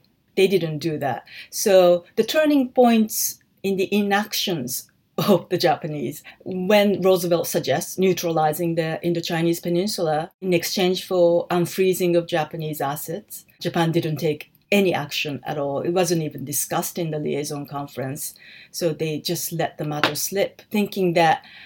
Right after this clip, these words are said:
the rest of the world would not react so harshly for a peaceful takeover of what was basically a Vichy regime's possessions in, uh, southern Indochina.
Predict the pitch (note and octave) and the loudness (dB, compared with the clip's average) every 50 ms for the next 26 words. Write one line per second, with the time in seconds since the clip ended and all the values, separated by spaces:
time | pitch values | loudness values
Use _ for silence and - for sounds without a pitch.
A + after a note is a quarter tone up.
0 | - - - _ _ _ _ - - - A3 G#3+ G#3+ - G#3 - _ _ _ - | -20 -20 -20 _ _ _ _ -12 -6 -4 -4 -2 -4 -6 -8 -12 _ _ _ 0
1 | G3+ A#3 A3+ - - B3 - A#3+ A#3 A3+ A3+ A3+ A3 A3 A3 A3 A3+ A3 - - | 2 2 2 2 0 -2 0 0 0 0 0 0 0 2 2 2 2 0 -2 -6
2 | - G#3 G#3+ A3+ A3+ A3 A3 - - - - A#3 A3 A3 G#3+ G#3 A3 A#3 A#3 - | -6 -4 -2 0 0 -2 -4 -8 -8 -6 -6 -4 -6 -4 -4 -2 0 0 0 -2
3 | - G3+ F#3 E3+ - - E3 D#3 D3+ D3 - - - F3 E3+ - - - - E3+ | -2 -4 -4 -4 -4 -4 -4 -4 -4 -6 -6 -6 -4 -4 -4 -4 -6 -4 -2 0
4 | D#3 D#3 D3+ D#3 D#3 - - - G3+ F#3+ F#3 - - E3+ E3 D#3 D#3+ D#3+ D#3 C#3+ | 0 0 0 -2 -6 -6 -2 2 4 4 4 6 6 6 6 6 4 0 0 0
5 | C#3+ D#3+ C3+ - _ _ _ _ _ - D3 B2+ D#3+ E3+ E3 D#3+ - D#3 E3 D#3+ | 0 -2 -4 -8 _ _ _ _ _ -12 -8 -2 0 0 0 0 0 -2 -4 -4
6 | D#3 - - D#3+ D#3 D3+ - - E3+ D#3 D3+ D3+ D3 C3+ C3+ F#3 F3+ E3+ - - | -4 -4 -6 -4 -4 -4 -4 -4 -2 -2 -2 -4 -4 -4 -4 -2 -2 0 0 -2
7 | - E3 C#3+ C#3+ C#3+ - - _ _ _ _ _ _ _ _ - E3+ D#3 D3 - | -2 -2 -4 -6 -8 -10 -12 _ _ _ _ _ _ _ _ -10 -8 -8 -6 -6
8 | E3 - D3 C#3 C#3+ D3 - - - - - D#3 - - D3 - - - A#2+ - | -6 -6 -6 -6 -6 -6 -6 -6 -6 -8 -10 -8 -6 -4 -4 -4 -6 -6 -8 -8
9 | - C3+ - - - - - - _ _ _ _ _ _ - E3 D3+ C#3+ C#3 C3 | -10 -10 -10 -10 -10 -12 -12 -16 _ _ _ _ _ _ -6 -6 -4 -4 -6 -6
10 | - - D#3 C#3+ C#3+ C#3 C3+ C3 C#3 D3 D3 - G#3+ G#3 A#3 A#3 F3 D#3 D3 D#3 | -4 -4 -4 -4 -4 -6 -6 -6 -8 -8 -6 -4 -2 0 0 0 0 -2 -4 -6